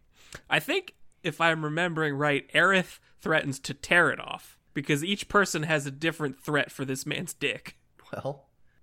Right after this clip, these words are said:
Speaker 1: Corneo was hired by Shinra to get information on Avalanche, conveniently.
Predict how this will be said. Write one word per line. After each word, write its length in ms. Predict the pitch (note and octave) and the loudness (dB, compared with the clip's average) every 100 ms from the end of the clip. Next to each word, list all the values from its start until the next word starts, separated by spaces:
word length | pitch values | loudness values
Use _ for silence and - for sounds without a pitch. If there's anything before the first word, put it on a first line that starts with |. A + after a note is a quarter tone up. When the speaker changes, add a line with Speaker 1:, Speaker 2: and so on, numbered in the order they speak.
| _ | _
Speaker 1:
Corneo 420 | - G3 B3+ B3+ | 0 6 8 10
was 160 | F3+ D3+ | 8 4
hired 460 | - F3+ F3 D#3 C#3 | 8 10 10 4 4
by 220 | D3+ D#3 | 6 6
Shinra 580 | - D3+ B2+ B2 C3 F3+ _ - | 4 0 0 -2 -2 -4 _ -8
to 380 | - C3+ C3 C3 | 0 0 0 -2
get 260 | - D3+ | 2 2
information 600 | D#3+ D3 D3+ C#3+ C#3 C#3 | 2 -2 -2 -2 0 -2
on 260 | - C#3+ C#3+ | 0 2 4
Avalanche, 800 | C3+ D3+ C3+ A#2+ - - - - _ _ | 4 4 2 -8 -10 -10 -10 -12 _ _
conveniently. 800 | - C#3 B2+ C3 A#2 A2 B2 C#3 | -6 -6 -4 -6 -8 -12 -10 -10